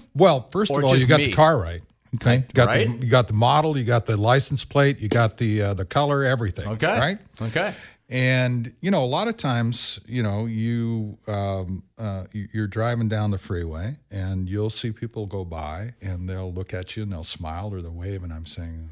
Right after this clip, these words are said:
Speaker 1: "Oh, um, is my w-, door open?" <laughs>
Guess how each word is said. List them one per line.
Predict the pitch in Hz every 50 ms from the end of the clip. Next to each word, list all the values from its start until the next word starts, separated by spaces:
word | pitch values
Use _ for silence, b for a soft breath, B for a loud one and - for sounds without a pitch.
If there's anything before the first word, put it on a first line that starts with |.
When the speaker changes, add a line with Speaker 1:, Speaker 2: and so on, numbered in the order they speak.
| 78 80
Speaker 1:
"Oh, | 82 85 87 87 90 90 92 90 92 90 90 87 82
um, | 76 - 90 85 - -
is | 104 92 101
my | 101 80 73 73 71 - _
w-, | 80 85 85 - - 95
door | 87 98 90 98 117 143
open?" | 175 - _ 190 190
<laughs> | -